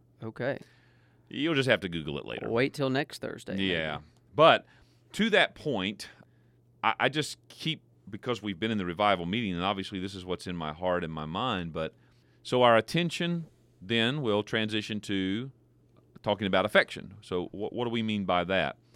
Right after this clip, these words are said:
Speaker 2: So my passage of Scripture for that, which I shared with the church, is Colossians three, verse one through three. Paul writes, "If ye then be risen with Christ,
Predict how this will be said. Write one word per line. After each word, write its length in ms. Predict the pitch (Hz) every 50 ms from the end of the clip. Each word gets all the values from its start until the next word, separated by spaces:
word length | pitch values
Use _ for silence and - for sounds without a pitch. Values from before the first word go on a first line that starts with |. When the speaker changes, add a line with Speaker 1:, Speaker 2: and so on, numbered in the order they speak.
| _ _ _ _ _ _ _
Speaker 2:
So 160 | - - 127
my 140 | 127 123 113
passage 480 | 110 - 156 180 220 208 - 151 120 113
of 100 | 98 -
Scripture 460 | - - 139 - - - - 101 90
for 280 | - - 104 107 107 98
that, 280 | 85 82 78 80 -
which 180 | - 82 80 -
I 60 | 82
shared 300 | 78 - - 98 95 82
with 100 | 85 80
the 60 | -
church, 340 | 76 - - 92 85 - -
is 80 | - -
Colossians 600 | - - 92 95 104 113 113 - 98 90 - - -
three, 400 | 90 85 80 73 67 73 82 - _ _ _ _ _ _ _ _ _ _
verse 240 | - 90 90 - -
one 180 | 92 101 98 98
through 180 | - 90 87
three. 360 | 82 - - 80 73 50 - - _ _ _ _ _ _ _ _ _ _ _ _ _ _
Paul 280 | _ - 123 131 135 127
writes, 360 | 117 113 110 110 113 107 - -
"If 280 | 107 127 123 - -
ye 100 | 151 175
then 300 | 170 127 135 135 139 139
be 160 | 113 120 120
risen 480 | 104 92 98 113 127 123 147 165 156 123
with 260 | 104 123 151 - -
Christ, 640 | - - - 131 92 69 71 90 - - - -